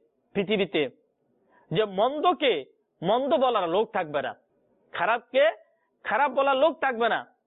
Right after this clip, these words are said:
আজকে যারা খারাপ কাজ করে, যারা খারাপ পরিবেশ পরিচালনা করে, খারাপ পরিবেশ তৈরি করে, বরঞ্চ তাদেরকে সম্মান করা হয়, তাদেরকে সম্মানের স্থানে বসানো হয়। কিন্তু আসলে সম্মান পাওয়ার যোগ্য কারা ছিল?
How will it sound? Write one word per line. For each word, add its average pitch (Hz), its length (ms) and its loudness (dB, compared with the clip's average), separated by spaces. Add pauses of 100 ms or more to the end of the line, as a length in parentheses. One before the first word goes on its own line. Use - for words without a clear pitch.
(460)
আজকে 190 300 -2
যারা 208 180 2
খারাপ 220 300 -2
কাজ 240 300 -2
করে, 254 240 2 (640)
যারা 202 220 0
খারাপ 226 320 -2
পরিবেশ 233 380 2 (160)
পরিচালনা 247 480 0
করে, 254 260 2
খারাপ 262 300 -2
পরিবেশ 269 440 0
তৈরি 302 220 4
করে, 220 300 0 (600)
বরঞ্চ 220 280 -2
তাদেরকে 208 380 0
সম্মান 190 400 -4
করা 147 220 2
হয়, 127 140 -8 (640)
তাদেরকে 240 380 2
সম্মানের 254 560 0
স্থানে 285 300 0
বসানো 254 340 0
হয়। 170 180 -4 (760)
কিন্তু 196 220 -2
আসলে 170 480 0 (280)
সম্মান 214 540 -2
পাওয়ার 202 320 2
যোগ্য 165 260 -2
কারা 170 220 0
ছিল? 123 240 -8